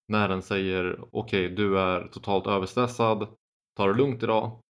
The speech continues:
Och sen kanske man känner bara, "Men fan, jag känner mig rätt fri-, frisk ändå." Och sen går man in och tränar och man märker att, okej, energin är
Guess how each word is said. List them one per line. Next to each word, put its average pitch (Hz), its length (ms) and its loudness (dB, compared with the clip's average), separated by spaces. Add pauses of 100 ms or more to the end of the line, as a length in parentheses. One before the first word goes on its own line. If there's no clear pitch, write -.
(120)
Och 117 100 -2
sen 113 120 -2
kanske 107 180 -8
man 104 100 -2
känner 95 200 -4
bara, - 220 -6
"Men - 180 -12
fan, 170 100 -8
jag 175 100 -6
känner 196 200 -4
mig 180 100 0
rätt - 60 -14
fri-, 165 360 -2
frisk 185 220 -2
ändå." 185 320 -2 (240)
Och 120 80 -6
sen 120 100 4
går 107 80 6
man 107 120 4
in 98 60 2
och 95 80 -2
tränar 120 340 4
och 104 120 0
man 101 100 2
märker 92 240 -4
att, - 100 -10
okej, - 300 -8
energin 95 420 -2
är - 340 -2